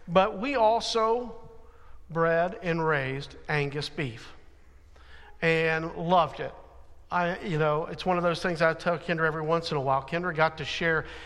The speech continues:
in a little bit of that before we stopped after my mother passed away. But, um,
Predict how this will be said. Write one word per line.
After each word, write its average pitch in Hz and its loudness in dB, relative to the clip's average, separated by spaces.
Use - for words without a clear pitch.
in 160 2
a 156 4
little 175 2
bit 151 0
of 139 0
that 147 2
before 151 -2
we 151 -2
stopped 143 2
after 143 -6
my 139 0
mother 147 0
passed 139 -4
away. 135 -2
But, 143 -2
um, 139 -2